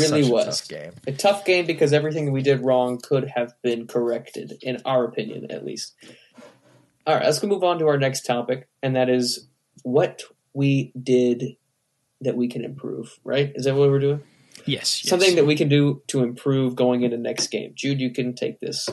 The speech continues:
Speaker 1: first.
Speaker 2: Okay, so I have the same thing written down as <laughs> last, as the last episode, and it's just size.
Speaker 1: Yep.
Speaker 2: It's just size in the paint. It, it's just like,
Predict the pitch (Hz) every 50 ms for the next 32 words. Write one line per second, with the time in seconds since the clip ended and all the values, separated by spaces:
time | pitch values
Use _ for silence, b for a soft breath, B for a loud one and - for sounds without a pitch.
0 | - - - - - - - - - - - B B B B B B B B B
1 | B B B B B B B - 170 - - 156 131 120 123 B B B B B
2 | B - - - - 165 160 156 151 147 - B B B B B B B - 147
3 | 151 156 160 160 - - - 165 170 180 180 - 196 185 170 147 135 127 139 147
4 | - 151 147 127 123 120 127 135 131 135 135 143 151 147 - - - - 139 131
5 | 123 - - 127 123 117 - - - - - - - - - - - - 208 160
6 | - 175 - - 185 165 147 156 139 139 143 147 147 135 - - 160 - 123 -
7 | 135 123 - - 123 117 117 107 110 B B B B B B B - 143 139 147
8 | 135 - - - 170 147 - - - - 143 127 123 120 113 113 113 - - -
9 | - - _ _ _ 127 127 123 120 - 143 135 - - - - - 139 127 -
10 | - - _ - - - - - 160 151 147 147 143 143 139 139 - 139 127 131
11 | 135 - - - 143 139 131 135 135 - - 92 117 117 - 117 117 - - -
12 | 143 139 127 - - - - - 131 131 120 117 - -